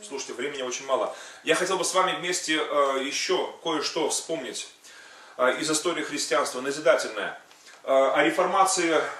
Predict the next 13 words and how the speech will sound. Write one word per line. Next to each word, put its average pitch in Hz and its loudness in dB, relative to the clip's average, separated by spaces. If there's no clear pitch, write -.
шестнадцатого 151 -2
века 143 -6
я 139 -4
упоминал 156 -2
уже, 196 -2
но, 190 4
э, 131 6
не 160 0
упоминал 175 4
о 160 6
том, 196 2
что 175 4
в - -8